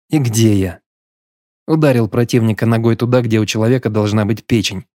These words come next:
Таким ударом запросто можно отправить взрослого крепкого мужика в нокаут. Но с Аксом никакого эффекта он не возымел. Было полное ощущение –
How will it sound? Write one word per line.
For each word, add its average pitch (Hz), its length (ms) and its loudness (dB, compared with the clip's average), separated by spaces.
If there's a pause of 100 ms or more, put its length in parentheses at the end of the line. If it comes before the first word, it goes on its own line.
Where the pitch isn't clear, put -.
(540)
Таким 120 280 -2
ударом 120 360 0
запросто 117 460 -2
можно 110 260 0
отправить 107 400 -2
взрослого 107 480 -2
крепкого 107 400 -2
мужика 107 400 0
в 113 60 0
нокаут. 113 520 -2 (600)
Но 143 200 -2
с - 120 -2
Аксом 117 420 -2 (340)
никакого 117 600 0
эффекта 117 360 -2
он 104 140 0
не 107 80 2
возымел. 107 500 0 (640)
Было 120 280 2
полное 110 360 0
ощущение – 113 600 0